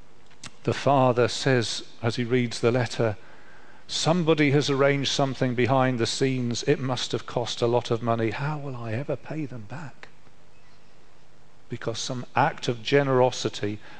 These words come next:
has been done. Do you remember the railway children? You see, I'm just c-, drawing on things that I've read and seen, and you may not know them at all. There's an old gentleman in the railway children who sorts out the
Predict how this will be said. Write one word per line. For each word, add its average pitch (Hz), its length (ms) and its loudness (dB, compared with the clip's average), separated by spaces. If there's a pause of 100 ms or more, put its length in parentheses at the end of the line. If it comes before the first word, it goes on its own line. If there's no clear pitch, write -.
has 117 100 -4
been 123 260 2
done. 117 260 6
Do 101 40 -10 (360)
you 131 80 -6
remember 151 200 0
the 151 100 0
railway 143 520 6
children? 104 480 0
You 101 60 -8
see, 120 140 0
I'm 123 160 0
just - 320 -2
c-, - 100 -10 (100)
drawing 127 340 0
on 113 140 -2
things 113 260 0
that - 100 -4
I've 117 280 -2
read 110 180 0
and 110 140 -8
seen, 110 280 -2
and 107 100 -4
you 117 100 -6
may 117 160 -2
not - 180 -6 (380)
know 120 220 2
them 117 140 -2
at - 200 -4
all. 131 180 2 (420)
There's 135 200 4
an 156 160 2
old 175 340 6
gentleman 151 600 2
in 120 140 0
the 113 100 2
railway 123 440 6
children 107 520 -2 (300)
who 131 120 -2
sorts - 640 -4
out 143 440 2 (540)
the 120 680 2